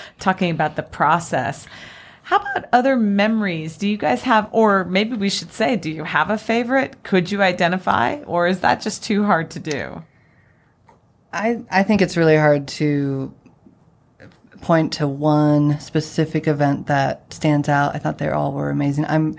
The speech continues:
Speaker 2: was really glad that we had the fourteen ninety-ones. I had followed them.
Speaker 1: <laughs>
Speaker 2: I've been following them for years. So to see them in person,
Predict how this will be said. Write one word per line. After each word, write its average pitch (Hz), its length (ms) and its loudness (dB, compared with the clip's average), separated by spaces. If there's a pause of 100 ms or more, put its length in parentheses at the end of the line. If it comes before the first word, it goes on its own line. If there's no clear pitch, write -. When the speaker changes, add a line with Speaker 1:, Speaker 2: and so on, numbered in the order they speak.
(300)
Speaker 2:
was 170 180 0
really 190 220 4
glad 156 520 2 (220)
that 147 240 -2
we 143 100 -4
had 135 440 -2
the 147 220 -10
fourteen 160 360 -4
ninety-ones. 147 800 0
I 151 80 -2
had 147 100 0
followed 151 420 4
them. 147 480 2 (220)
Speaker 1:
<laughs> - 80 -20
Speaker 2:
I've 175 220 4
been 160 140 0
following 156 340 4
them 151 160 2
for 151 100 -2
years. 143 380 0
So 170 100 -2
to 151 140 -4
see 160 260 -2
them 185 140 4
in 151 140 0
person, 165 580 -2